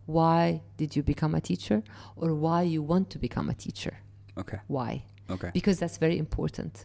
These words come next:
Speaker 1: Why you do want to become a teacher? Because if you're becoming a teacher because you need a job, then you're in the wrong profession. Find something else. Because it is a very, very, very demanding profession. A very demanding profession. It's a profession that does not stop.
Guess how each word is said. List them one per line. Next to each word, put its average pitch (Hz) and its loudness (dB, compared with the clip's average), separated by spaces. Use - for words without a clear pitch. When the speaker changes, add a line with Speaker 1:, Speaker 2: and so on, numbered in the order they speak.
Speaker 1:
Why 165 0
you 170 2
do 143 -4
want 151 -4
to - -12
become - -4
a - -2
teacher? - -8
Because 180 2
if - -4
you're 208 6
becoming 170 4
a - 0
teacher - -2
because 156 -2
you 151 2
need 160 4
a - 0
job, 190 6
then 160 0
you're 170 6
in 151 6
the 143 2
wrong 143 2
profession. - 0
Find 160 2
something - -2
else. - -10
Because 170 0
it - -8
is 156 -2
a 160 -4
very, 170 6
very, 156 4
very 151 8
demanding 139 0
profession. 131 0
A 165 2
very 180 8
demanding 143 4
profession. 147 2
It's - -2
a 165 2
profession 165 2
that 151 -2
does 156 -2
not 156 -2
stop. - 2